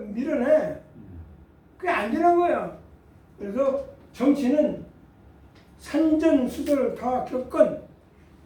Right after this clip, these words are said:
Speaker 1: 많은 체험에 대한 결정체다.
Speaker 2: 음.
Speaker 1: 민심에 대한 결정체다.
Speaker 2: 음.
Speaker 1: 그러나 정치는 결국 법전이 아니고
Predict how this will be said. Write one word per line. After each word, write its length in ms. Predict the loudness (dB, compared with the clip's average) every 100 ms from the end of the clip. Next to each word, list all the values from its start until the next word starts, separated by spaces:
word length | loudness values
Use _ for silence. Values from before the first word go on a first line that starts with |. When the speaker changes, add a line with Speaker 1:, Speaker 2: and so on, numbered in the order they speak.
| -8
Speaker 1:
많은 580 | -2 2 4 6 4 2
체험에 600 | -4 -2 0 0 0 0
대한 280 | -2 -4
결정체다. 920 | -2 -2 0 0 0 0 0 -2 -4 -8 -20 -18
Speaker 2:
음. 280 | -14 -12 -12 -14 -20 -20 _ _ -20 -20 -20 -20 -20 -20 -20 -20 -20 -20 -20 -20 -20 -20 -20 -14
Speaker 1:
민심에 640 | 4 8 8 6 4 2 2
대한 180 | 0 -2
결정체다. 960 | -4 -2 -2 -2 -4 -4 -4 -4 -8 -18 -20 -20
Speaker 2:
음. 280 | -16 -12 -12 -12 -18 -14 4
Speaker 1:
그러나 460 | 6 6 4 -2 -16 -20 -20 _ _ _ _ _ _ _ -20 -20 -20 -20 -20 -20 -20 -20 -20 -20 -20 -20 -8
정치는 720 | 4 6 6 4 4 2 -2 -10
결국 520 | 0 2 6 6 6
법전이 380 | 2 -2 0 0
아니고 580 | 0 2 4 2 2